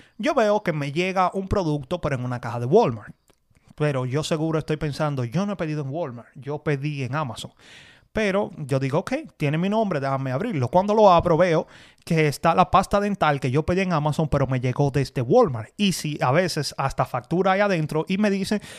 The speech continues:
que esto vino desde walmart punto com, whatever, y ahí yo como que me quedo confundido. Ven acá,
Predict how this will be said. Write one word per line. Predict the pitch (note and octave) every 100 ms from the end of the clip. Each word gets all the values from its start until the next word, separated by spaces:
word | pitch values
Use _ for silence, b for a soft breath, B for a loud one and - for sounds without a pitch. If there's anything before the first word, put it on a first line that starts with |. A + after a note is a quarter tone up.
| B -
que | D3 D3+
esto | D#3 E3+
vino | F3 F#3+ F3
desde | D3+ B2+
walmart | C3+ C3+ E3 E3+ E3
punto | E3+ E3 -
com, | G3+ G3+
whatever, | D3+ D#3 C#3 C3+ C3+
y | E3+ C#3
ahí | C3 D#3 C#3
yo | C3 D3+
como | D3+ D3
que |
me | C#3+
quedo | C3+ D3
confundido. | C#3+ C3+ C#3+ F#3 D#3
Ven | G3+
acá, | C3+ A#2 A2+